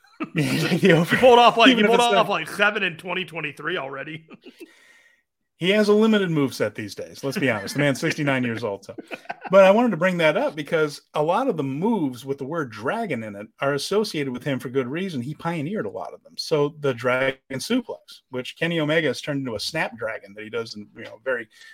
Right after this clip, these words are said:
Speaker 2: uh,
Speaker 1: Such a beautiful
Speaker 2: you know,
Speaker 1: move.
Speaker 2: fast twitch, beautiful move. But the dragon suplex, that was his. Uh, the dragon screw, the leg whip, of course, which Keiji Muto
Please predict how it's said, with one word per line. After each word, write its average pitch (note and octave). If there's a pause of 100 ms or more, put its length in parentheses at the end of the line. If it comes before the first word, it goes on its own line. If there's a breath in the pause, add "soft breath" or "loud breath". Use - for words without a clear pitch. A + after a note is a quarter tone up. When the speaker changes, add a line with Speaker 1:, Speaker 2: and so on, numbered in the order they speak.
(120)
Speaker 2:
uh, A2
Speaker 1:
Such D3+
a B2+
beautiful C3+
Speaker 2:
you B2
know, B2
Speaker 1:
move. -
Speaker 2:
fast D#3+
twitch, A#2
beautiful C#3+
move. A2 (360 loud breath)
But D#3+
the D3+
dragon F3
suplex, D#3+
that C#3
was D#3+
his. C#3 (340 soft breath)
Uh, C#3
the C3
dragon C3+
screw, F3
the G#2
leg E3+
whip, A2
of A#2
course, C#3+
which A2
Keiji C3+
Muto E3+